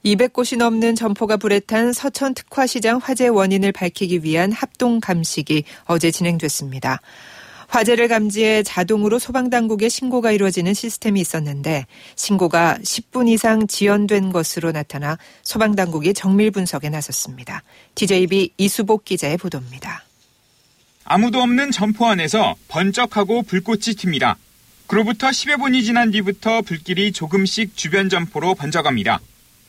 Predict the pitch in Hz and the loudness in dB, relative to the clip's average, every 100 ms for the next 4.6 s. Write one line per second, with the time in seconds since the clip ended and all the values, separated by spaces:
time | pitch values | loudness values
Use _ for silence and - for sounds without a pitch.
0 | - 220 240 254 247 247 233 233 262 - | -12 -4 0 2 2 0 0 0 0 0
1 | 180 220 226 214 214 208 202 185 196 208 | 0 2 2 0 -2 -2 -2 0 2 2
2 | 202 180 202 196 185 170 180 - 165 151 | 0 0 0 2 0 0 0 -2 -4 -2
3 | 139 123 160 170 175 - 170 170 131 147 | -2 0 0 0 -4 -2 2 2 2 0
4 | 139 202 - 202 143 101 | -2 -4 0 0 0 -2